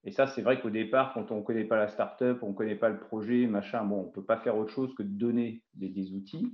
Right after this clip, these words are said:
des, des, des stock options, des B S P C E. Mais arrivé à un certain stade où la startup commence à attirer les regards, euh, on commence à savoir qu'il y a du potentiel, euh, vous pouvez attirer des talents en leur disant, « Bon, moi, je vais rien te donner gratuitement, par contre, je vais te vendre quelque chose qui va te permettre d'entrer au capital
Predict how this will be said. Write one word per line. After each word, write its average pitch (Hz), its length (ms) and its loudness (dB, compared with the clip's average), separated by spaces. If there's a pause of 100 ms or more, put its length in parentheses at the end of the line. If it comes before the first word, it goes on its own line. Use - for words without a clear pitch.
des, 95 80 -4
des, 98 160 -2
des 101 180 -4
stock 98 260 -6
options, 110 240 -4
des 104 100 -4
B 95 80 -2
S 95 120 -2
P 101 120 -6
C - 180 -6
E. 185 220 -2
Mais 120 100 4
arrivé 156 260 4
à 156 80 4
un 127 40 6
certain 135 400 -2
stade 139 260 -2
où 117 80 0
la 101 140 2
startup 123 460 -2
commence 113 340 -4
à 110 40 0
attirer 107 360 -2
les 107 100 2
regards, 117 600 4
euh, 101 80 4
on 101 80 0
commence 110 340 -2
à 107 80 -2
savoir 107 240 -2
qu'il 104 100 -8
y 101 40 -4
a 98 40 -2
du 95 60 -6
potentiel, 101 720 -2
euh, 104 260 -2
vous 104 100 -10
pouvez 139 280 2
attirer 123 380 4
des 110 160 0
talents 123 300 4
en 160 40 4
leur 113 180 4
disant, « 120 220 2
Bon, 120 140 2
moi, 107 100 0
je 95 100 -6
vais 101 100 2
rien 135 200 2
te 147 120 -4
donner 131 240 4
gratuitement, 123 560 0
par - 280 0
contre, 170 300 -4
je 104 120 -4
vais 104 140 -2
te 117 100 -4
vendre 135 420 0
quelque 123 320 0
chose 175 340 -4
qui 123 140 0
va 113 100 4
te 113 140 -4
permettre 135 440 0
d'entrer 123 320 -2
au 117 60 0
capital 123 720 2